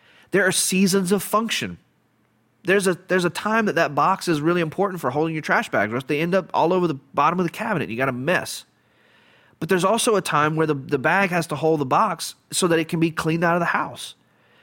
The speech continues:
And there's a, there's a season of function for everything, including us.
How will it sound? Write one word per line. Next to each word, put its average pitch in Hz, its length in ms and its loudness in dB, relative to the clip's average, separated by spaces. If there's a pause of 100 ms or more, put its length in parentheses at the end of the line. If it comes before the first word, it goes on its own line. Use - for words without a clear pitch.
(320)
And 175 160 2
there's 175 180 0
a, 143 120 0 (180)
there's 160 220 2
a 139 60 2
season 233 420 0
of 160 100 0
function 175 520 -2
for 123 220 -2
everything, 123 640 -2 (240)
including 185 460 0
us. - 360 -2